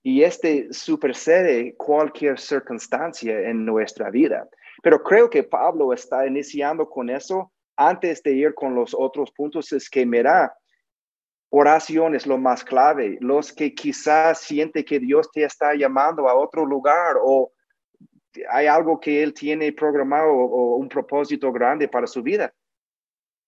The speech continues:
¿Estás orando? ¿Estás poniendo todo eso en la mano de Dios y toda su voluntad en la mesa, pidiendo la voluntad de Dios?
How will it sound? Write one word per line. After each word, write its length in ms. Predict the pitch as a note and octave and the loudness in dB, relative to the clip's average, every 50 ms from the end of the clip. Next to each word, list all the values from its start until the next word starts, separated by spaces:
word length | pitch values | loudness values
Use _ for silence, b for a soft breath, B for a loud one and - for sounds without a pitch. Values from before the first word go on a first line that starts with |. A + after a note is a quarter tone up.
| _ _ _ _ _ _ _ _ _ _ _ | _ _ _ _ _ _ _ _ _ _ _
¿Estás 320 | - - - D#3 D3+ - D3+ | -16 -2 2 2 2 4 4
orando? 640 | C3+ B2+ B2 C#3 F#3 G#3 C#4 C#4 - - - _ _ _ _ _ _ _ _ _ _ _ _ _ _ _ _ _ _ _ _ _ _ _ | 4 6 6 6 4 4 0 -2 -4 -8 -18 _ _ _ _ _ _ _ _ _ _ _ _ _ _ _ _ _ _ _ _ _ _ _
¿Estás 320 | - - - - D#3 D#3+ - | -18 -2 2 4 4 4 4
poniendo 540 | - E3+ E3+ E3 D#3 D#3 F3 F3+ F3+ E3 D#3 | 2 2 2 4 4 2 2 2 2 0 2
todo 320 | - D#3+ D#3 D#3 D3+ D3 | 4 6 6 8 6 6
eso 300 | D#3+ D#3+ - F3+ E3+ D#3 | 4 2 0 -2 -2 0
en 80 | C#3+ C3+ | 0 0
la 80 | C3 | 0
mano 280 | B2 B2+ C3+ D3+ D3+ C#3 | 0 0 0 0 0 0
de 120 | C3+ C3+ | 0 -2
Dios 420 | A#2+ B2 B2+ C#3 F3 F3+ E3+ - C#3 | 0 0 -2 -2 -2 -4 -6 -6 -4
y 260 | B2+ A#2+ A#2+ A2+ F#2 - | -4 -2 -2 -4 -4 0
toda 280 | C#3+ D3+ F3 F3+ E3 | 2 2 4 4 2
su 280 | - - - D#3+ E3 D#3+ | -2 -4 -4 -2 0 4
voluntad 500 | D#3 D#3+ D#3+ D#3+ D#3 C#3+ D3+ C#3+ D#3 D#3 | 4 4 4 4 2 0 2 2 2 2
en 120 | D3+ C#3 | 2 0
la 100 | C3+ A#2 | 0 -2
mesa, 440 | A#2+ A#2+ B2+ C#3+ - - F#3 F3+ - _ _ _ _ _ _ | -2 -4 -6 -6 -6 -6 -8 -8 -10 _ _ _ _ _ _
pidiendo 580 | - D3+ C#3+ B2+ B2 A#2+ B2+ C#3 D#3 D#3+ D3+ | -2 0 0 2 2 2 0 2 2 2 4
la 160 | C3+ C3 A#2+ | 4 4 4
voluntad 520 | A#2 A#2 B2+ B2+ C3 B2+ B2+ B2 B2 B2 B2 | 4 2 2 0 0 0 0 0 0 0 0
de 100 | A#2 A2+ | -2 -4
Dios? 380 | G#2+ A2+ A#2+ C3+ F3+ F3 - | -2 2 2 4 2 2 0